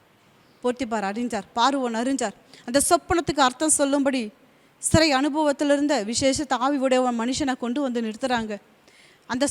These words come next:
சொப்பனத்துக்கு அர்த்தத்தை சொல்லுகிறார். விசேஷ தாவி உடையவர் அவரை பயன்படுத்தினார், ராஜாக்களுக்கு முன்பாக அவரை பயன்படுத்தினார். அலங்காரத்தை கர்த்தர் கொடுத்தார் பாருங்க. அலங்கோலத்தை தேவன் மாற்றி அலங்காரத்தை கர்த்தர் கொடுத்தாருங்க. அவர் கரத்துல இருப்பீர்களானால்,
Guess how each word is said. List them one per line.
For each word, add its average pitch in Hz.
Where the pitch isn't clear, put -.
சொப்பனத்துக்கு 294
அர்த்தத்தை 262
சொல்லுகிறார். 240
விசேஷ 269
தாவி 247
உடையவர் 226
அவரை 190
பயன்படுத்தினார், 208
ராஜாக்களுக்கு 262
முன்பாக 233
அவரை 190
பயன்படுத்தினார். 190
அலங்காரத்தை 277
கர்த்தர் 233
கொடுத்தார் 214
பாருங்க. 190
அலங்கோலத்தை 285
தேவன் 233
மாற்றி 226
அலங்காரத்தை 294
கர்த்தர் 269
கொடுத்தாருங்க. 226
அவர் 202
கரத்துல 220
இருப்பீர்களானால், 208